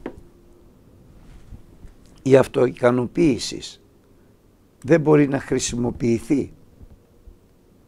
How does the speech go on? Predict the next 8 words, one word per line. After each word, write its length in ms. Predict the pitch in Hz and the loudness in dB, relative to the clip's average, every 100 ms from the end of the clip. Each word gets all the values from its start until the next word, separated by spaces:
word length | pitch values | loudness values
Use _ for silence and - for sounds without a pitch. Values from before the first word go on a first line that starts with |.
| _ _ | _ _
για 180 | - 123 | -2 0
να 140 | 120 110 | 0 -2
τις 260 | 120 - | -8 -6
αθασεύει 640 | 110 - 113 - 156 113 | -6 -4 -6 0 2 0
τις 280 | 113 127 - | -4 -8 -6
ορμές 440 | 117 113 151 151 - | -6 -4 -4 -4 -4
του 220 | - 82 _ _ _ _ | -12 -14 _ _ _ _
ανθρώπου 800 | - 113 101 113 117 - - | -6 -6 -4 -2 0 0 -2